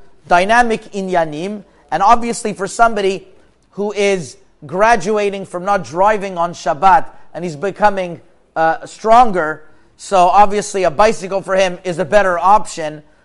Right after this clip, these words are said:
than a, chas v'shalom, using something that's forbidden, like, like a car, forbidden according to everyone on a Torah level. But a person should know that there are different levels, and as these different reasons that Rabbi Yosef, that Rabbi Yosef Misas gave,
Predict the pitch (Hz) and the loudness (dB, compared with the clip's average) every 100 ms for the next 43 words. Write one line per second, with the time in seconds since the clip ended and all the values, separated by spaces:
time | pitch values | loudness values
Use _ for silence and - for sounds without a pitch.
0 | _ 147 190 185 180 180 175 165 156 - | _ -4 0 0 -2 -2 0 -2 -6 -6
1 | 170 156 139 170 170 165 151 170 180 160 | -6 -6 -4 -2 0 -2 -4 -10 -8 -8
2 | 170 - 165 143 156 139 151 - - _ | -8 -4 -4 -6 -12 -4 -4 -6 -14 _
3 | _ - 156 165 214 170 170 151 _ - | _ -8 -4 -2 -2 -2 -6 -14 _ -6
4 | 151 143 151 156 147 - 214 196 196 - | -6 -6 -8 -8 -6 2 6 6 4 -2
5 | - - 107 156 147 170 170 - 175 156 | -16 -20 -12 -6 -2 -2 -4 -6 -6 -2
6 | 180 180 165 160 151 160 160 156 180 220 | -2 -2 -6 -6 -8 -4 -4 -2 2 2
7 | 165 170 - _ _ _ 147 214 202 - | 0 -8 -14 _ _ _ 4 6 6 0
8 | - - - 160 190 190 196 180 196 220 | -10 -16 -8 -4 -2 -2 -6 -6 -2 0
9 | 196 170 156 175 175 185 170 180 170 156 | 0 0 -2 0 2 0 0 -6 -8 -4
10 | 156 143 185 175 - 160 160 - _ _ | -2 -2 -4 -6 -4 -4 -4 -10 _ _
11 | 185 175 165 139 - 196 160 196 185 180 | 0 2 0 -6 -12 -12 -8 -6 -6 -4
12 | 196 196 180 156 160 160 160 165 180 - | -6 -4 -6 -6 -8 -6 -8 -6 -6 -4
13 | 185 - 180 180 165 175 151 175 175 180 | -6 -4 -4 -4 -4 -8 -6 -8 -6 -8
14 | 151 165 190 180 139 170 156 | -8 -6 -4 -4 -2 -4 -4